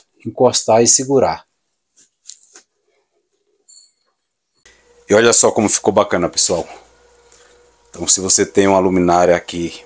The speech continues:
não dá pra embutir, devido não ter o forro, você consegue, é, fazer esse sistema aqui, o caixotezinho, cola aí na sua laje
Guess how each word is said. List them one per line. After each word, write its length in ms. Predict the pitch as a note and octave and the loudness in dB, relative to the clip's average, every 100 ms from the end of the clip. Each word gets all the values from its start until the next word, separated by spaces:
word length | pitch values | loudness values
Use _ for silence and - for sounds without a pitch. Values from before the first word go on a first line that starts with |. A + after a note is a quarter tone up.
| - | -16
não 240 | F2+ G#2 | -2 0
dá 140 | F#2 F2 | 2 0
pra 160 | - | 0
embutir, 680 | G2 G2 G#2 - G2+ C3 - - _ _ | -2 0 -4 -2 -2 -2 -4 -20 _ _
devido 420 | F2+ E2 F2 F2+ | -6 -2 0 2
não 140 | F2 | 0
ter 160 | F2 F#2 | 0 2
o 80 | F#2 | 2
forro, 480 | - G#2+ A#2+ C3+ - - _ | 0 2 2 2 -6 -18 _
você 140 | - G2+ | -10 -6
consegue, 600 | G#2+ G2+ G#2 G2 G2+ F2+ | -4 0 2 2 2 2
é, 220 | F2+ E2 | 2 2
fazer 300 | - F2+ F#2 | 0 -2 0
esse 140 | F2+ | 2
sistema 420 | - G2 - F#2 G2+ | 0 -2 -2 -2 -4
aqui, 160 | - | -4
o 40 | A#2+ | -6
caixotezinho, 920 | G2+ - A2 G2+ A#2 G#2 A#2 C3 D#3 _ _ _ _ _ - - _ _ | -4 0 2 0 0 -2 -2 -2 -4 _ _ _ _ _ -20 -20 _ _
cola 320 | - A#2+ C3+ B2+ | 0 4 4 4
aí 100 | B2 | 2
na 120 | A#2+ | 0
sua 220 | - C3+ | 2 2
laje 480 | C3 B2 D3+ D3+ | 4 4 2 -2